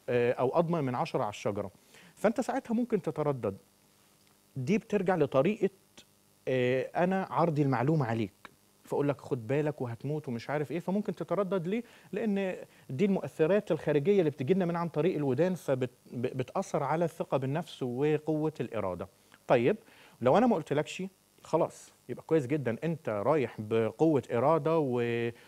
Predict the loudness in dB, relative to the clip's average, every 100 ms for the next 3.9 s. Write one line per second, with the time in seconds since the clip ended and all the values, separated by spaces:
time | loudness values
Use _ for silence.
0 | -14 -4 -2 -2 -4 -4 -6 -4 -2 0
1 | -4 -4 -4 -2 -2 -4 -6 -6 -6 -8
2 | -8 -8 -2 0 2 0 -4 -8 -4 -2
3 | 0 -2 -4 -2 0 0 -2 -6